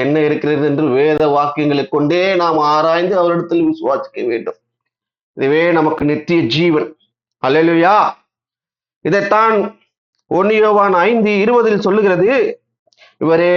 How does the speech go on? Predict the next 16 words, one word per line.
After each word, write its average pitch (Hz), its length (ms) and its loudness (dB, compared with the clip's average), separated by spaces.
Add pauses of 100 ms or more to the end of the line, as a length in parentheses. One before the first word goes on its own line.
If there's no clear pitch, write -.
(120)
மெய்யான 170 640 2
தேவனும் 156 440 0 (540)
நித்திய 160 400 -2 (120)
ஜீவனுமாய் 147 560 0
இருக்கிறார்" 135 400 -2
என்று 190 260 0 (1900)
ஐந்து 160 400 0
முப்பதில் 160 440 0
கொடுக்கப்பட்ட 143 520 -4 (180)
சாட்சி 208 380 -2 (1080)
இந்த 117 220 -8 (120)
சாட்சி. 123 360 -6 (440)
இது 196 100 0 (100)
மனுஷனுடைய 311 500 0
சாட்சி 277 280 0 (100)
அல்ல, 339 120 0